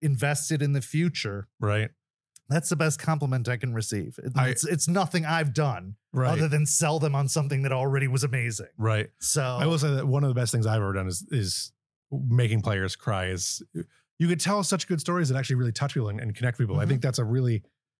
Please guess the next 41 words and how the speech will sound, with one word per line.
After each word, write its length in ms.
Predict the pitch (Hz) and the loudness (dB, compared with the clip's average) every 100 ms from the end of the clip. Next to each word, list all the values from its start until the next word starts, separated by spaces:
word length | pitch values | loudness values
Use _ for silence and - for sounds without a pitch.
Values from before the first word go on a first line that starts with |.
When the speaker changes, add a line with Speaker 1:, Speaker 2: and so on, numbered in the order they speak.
| - | -2
Speaker 2:
it 80 | 165 | 2
is 200 | 180 143 | 2 2
an 60 | |
amazing 360 | 135 131 107 110 | 2 2 2 0
compliment. 340 | 113 98 120 | 0 0 0
Speaker 1:
It 100 | 202 | 0
is. 140 | 220 113 | 0 -2
It's, 200 | 131 - | -2 0
it's 180 | 147 - | 0 2
such 300 | - 185 202 | 2 2 2
an 60 | |
amazing 340 | 202 143 123 127 | 2 2 2 0
compliment, 460 | 127 123 117 117 | 0 0 0 0
because 180 | 131 135 | -2 -2
I 60 | 147 | 2
never, 480 | 139 170 180 175 - _ _ _ - | 2 2 2 0 -4 _ _ _ -4
I 60 | 151 | 0
mean, 140 | 151 | 2
I 60 | 151 | 2
know 180 | 151 | 2
there's 160 | 147 135 | 2 0
a 40 | |
lot 220 | 127 131 127 | 0 0 -2
of 160 | 101 | -2
jokes 480 | - 135 131 110 - | -2 0 0 -2 -2
and, 180 | 127 120 | 0 -2
and 360 | - 139 127 123 | -2 -2 -2 -2
a 60 | |
lot 180 | 135 135 | -2 0
of 60 | 123 | -2
reputation 560 | 123 110 135 127 135 | -2 -2 -2 0 0
that 80 | 117 | 0
I'm 80 | 117 | 2
out 200 | 120 117 | 0 -2
to, 60 | 117 | -2
like, 180 | 110 - | -2 0
hurt 280 | 139 131 | -2 -2
people 380 | - 120 117 113 | -4 -4 -2 -2
or, 160 | 110 110 | -2 0
like, 240 | 113 113 | 0 0
Speaker 2:
Sure. 320 | - 117 110 | 2 2 2